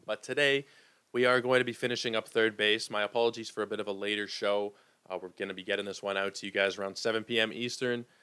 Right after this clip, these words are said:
Usually I try and do it a little bit earlier in the day. I just had a bit of a busy day, so my apologies there.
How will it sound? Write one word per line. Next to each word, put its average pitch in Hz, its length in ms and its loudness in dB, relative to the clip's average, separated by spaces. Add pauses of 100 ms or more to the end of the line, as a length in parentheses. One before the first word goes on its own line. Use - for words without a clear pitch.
(140)
Usually 107 320 -6
I 98 60 0
try 104 220 -2
and 104 100 -2
do 104 100 -6
it 98 100 -6
a - 20 -6
little 101 180 -4
bit 98 180 -4
earlier 104 320 -2
in 104 80 -4
the 101 60 -6
day. 98 260 -2
I 95 40 0
just - 160 -10
had 95 100 -2
a 90 60 -4
bit 95 100 -8
of 92 80 -12
a 87 60 -12
busy 95 260 -10
day, 87 240 -8
so 92 160 -8
my 95 120 -4
apologies 110 440 -2
there. 101 340 0